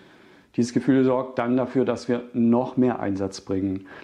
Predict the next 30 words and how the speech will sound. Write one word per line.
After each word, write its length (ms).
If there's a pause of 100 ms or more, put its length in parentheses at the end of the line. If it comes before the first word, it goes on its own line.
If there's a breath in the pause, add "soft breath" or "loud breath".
dass 100
wir 100
noch 360
mehr 300
und 260
noch 260
härter 340
arbeiten. 680 (180)
Ja, 220
denn 180
wenn 200
wir 100
schon 380 (120)
gar 160
nicht 220
das 200
schaffen 320
können, 360
was 400
wir 100
selbst 360
oder 160
andere 260
von 160
uns 180
erwarten, 580 (680 soft breath)
dann 200
haben 180
wir 140
wenigstens 800